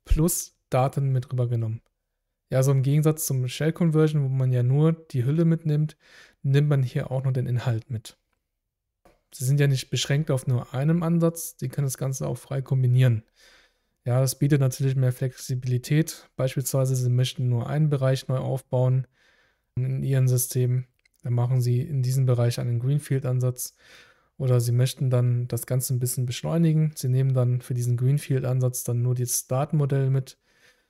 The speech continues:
ohne Daten, und bauen das Ganze nochmal neu auf.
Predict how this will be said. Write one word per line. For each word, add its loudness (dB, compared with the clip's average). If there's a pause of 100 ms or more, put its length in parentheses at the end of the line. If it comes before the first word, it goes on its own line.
(240)
ohne 2
Daten, 0 (280)
und -2
bauen 4
das 0
Ganze -4
nochmal 0
neu 2
auf. -4